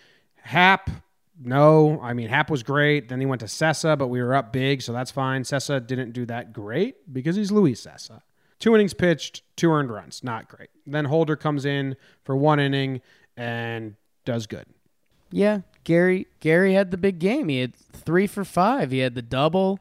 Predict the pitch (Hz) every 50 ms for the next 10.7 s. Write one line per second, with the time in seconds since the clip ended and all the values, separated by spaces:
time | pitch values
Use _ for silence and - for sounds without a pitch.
0 | _ _ _ _ _ _ _ _ _ _ _ _ _ _ _ _ - - 147 131
1 | 131 127 127 127 123 120 117 117 117 - _ _ _ _ _ - - 165 190 196
2 | 160 120 110 - - 135 143 156 170 180 190 196 196 175 147 135 170 185 135 -
3 | - - - - - - 135 135 143 165 185 - - 202 185 160 - - 139 123
4 | 117 117 120 117 110 107 107 - - - - _ _ 131 127 143 143 139 143 139
5 | 127 - 151 143 139 139 135 139 143 - 147 139 123 143 143 139 135 135 135 135
6 | 135 139 139 139 139 - - - - 127 131 - _ - 156 143 139 135 131 131
7 | 131 - 143 147 143 131 139 139 131 131 131 131 131 131 127 - _ _ _ _
8 | _ _ _ _ _ 156 151 151 139 131 139 139 139 139 139 143 143 143 156 147
9 | - - - - _ - 175 185 214 220 240 220 214 196 190 185 170 175 175 165
10 | 156 156 202 247 208 127 98 - - 123 131 127 117 -